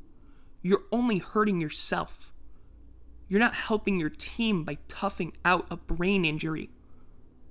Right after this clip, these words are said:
You're making your team worse because you're making worse decisions.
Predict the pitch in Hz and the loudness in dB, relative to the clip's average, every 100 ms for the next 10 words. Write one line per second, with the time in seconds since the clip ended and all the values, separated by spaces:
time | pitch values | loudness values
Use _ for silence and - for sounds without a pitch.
0 | - - - - - 185 175 190 233 233 | -18 -20 -20 -4 2 4 4 2 2 2
1 | 208 170 - - 208 190 160 160 214 - | 4 2 -4 -2 2 2 2 4 4 4
2 | - - - - - 185 196 165 160 180 | -2 -6 -10 -18 -8 -2 0 0 4 4
3 | 220 208 185 196 180 170 180 - - - | 6 4 2 2 2 4 2 2 -4 -2
4 | - 196 180 117 - - - | 2 2 2 -4 -10 -16 -16